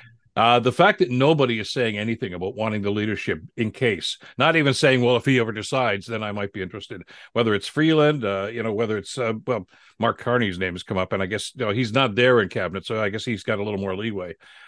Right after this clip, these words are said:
Uh, but nobody's saying anything, which tells me that these guys don't wanna step out of line with, uh, with the prime minister,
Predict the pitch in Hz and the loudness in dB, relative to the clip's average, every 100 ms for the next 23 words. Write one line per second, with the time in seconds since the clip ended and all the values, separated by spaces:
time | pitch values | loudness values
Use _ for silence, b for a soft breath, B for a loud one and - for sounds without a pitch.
0 | B B 110 120 120 131 127 196 196 143 | B B 2 4 4 2 2 2 2 0
1 | - 131 113 117 127 92 92 - 139 123 | 0 0 0 -2 -4 -6 -10 -2 0 0
2 | 123 120 107 123 135 156 123 104 123 135 | 0 0 0 -4 -4 -2 -2 -2 -2 -2
3 | 131 117 - 123 110 107 95 101 113 107 | -2 -4 -4 -6 -4 -4 -4 -4 -4 -6
4 | 95 - 98 90 - 95 110 92 87 85 | -8 -6 -8 -8 -10 -6 -2 -2 -2 -8
5 | - 101 | -4 -4